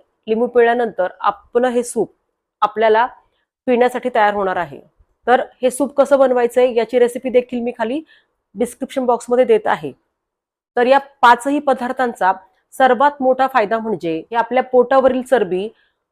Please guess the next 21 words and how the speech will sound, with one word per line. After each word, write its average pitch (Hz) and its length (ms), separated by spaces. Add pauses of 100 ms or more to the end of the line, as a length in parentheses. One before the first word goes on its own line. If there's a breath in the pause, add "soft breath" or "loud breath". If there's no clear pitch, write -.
(120)
बाहेरून 233 540
नाही 214 300 (200)
तर 262 180
आतूनही 285 440
कमी 254 240
करतात. 185 360 (540)
तुम्हाला 220 260
व्यायामाची 208 500
इच्छा 220 240
नसली 185 440 (380 soft breath)
किंवा 277 160
वेळ 269 260
जरी 285 200
कमी 277 300
असला 185 420 (800)
तरीही 240 420 (180)
आपल्या 220 320
आहारामध्ये 220 680 (380 soft breath)
या 233 100
पाच 247 460
गोष्टी 196 500